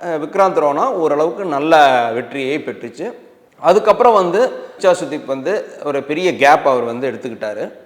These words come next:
அந்த எடுத்த கேப்புக்கு ஒர்த்தா அமைஞ்சிருக்கு மேக்ஸ். மேக்ஸ் வந்து உண்மையிலே நாம, நான் பார்த்தது தமிழ் வெர்ஷன் தான்.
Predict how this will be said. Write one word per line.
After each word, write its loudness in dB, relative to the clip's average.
அந்த 0
எடுத்த 4
கேப்புக்கு 4
ஒர்த்தா 4
அமைஞ்சிருக்கு 4
மேக்ஸ். -8
மேக்ஸ் 2
வந்து 0
உண்மையிலே -2
நாம, -2
நான் 6
பார்த்தது 4
தமிழ் 0
வெர்ஷன் -6
தான். -8